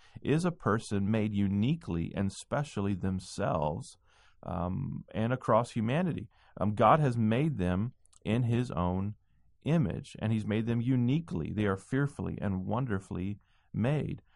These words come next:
So the people that you encounter, Pastor, are people like you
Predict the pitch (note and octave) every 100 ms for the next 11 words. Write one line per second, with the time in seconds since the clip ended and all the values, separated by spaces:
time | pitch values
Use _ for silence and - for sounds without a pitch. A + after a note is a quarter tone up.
0 | - - C3+ B2+ B2+ F#3+ A3+ D#3+ C#3+ A#2+
1 | A2 C3+ C#3+ D3 A2+ F#2+ F#2 E2 - G#2+
2 | C#3 C#3 F2+ F2+ G2+ E3+ - F#2+ F2+ A#2